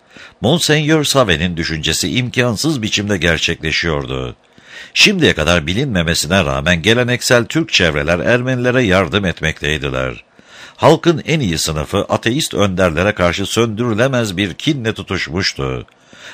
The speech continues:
Bu ateş kendi davaları için kullanılmalıydı. Monsenyör Saven yalvaran bir hareketle elini ağzına götürüyor. "Tanrı aşkına biraz yavaş."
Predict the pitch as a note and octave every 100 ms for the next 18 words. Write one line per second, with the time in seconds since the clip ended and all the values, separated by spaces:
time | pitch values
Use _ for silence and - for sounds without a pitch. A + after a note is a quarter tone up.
0 | - D3 E3 F2 F#2 F2+ - C#2+ D2 F#2+
1 | D#2+ E2 D#2+ D#2+ D#2+ G2 G2 - F#2+ F2
2 | D#2 D#2 D#2+ D2 C#2+ E2 D#2 C2 B1+ A#1
3 | _ _ _ _ _ - - - D2 F2
4 | E2 E2+ E2 D#2 E2 - F2+ E2 D#2+ E2
5 | F#2+ E2+ G2+ C#3 A#2 G#2+ G#2 G2+ A2 -
6 | G2 G#2 G2+ A2 F#2 F2+ D2 F2 G2 D#2
7 | - C#2 C2 B1+ A#1 _ - - - -
8 | C3 D#3 F3+ F3 C3 F#2+ D2 C#2+ G2+ E2
9 | G2+ G#2+ A#2 -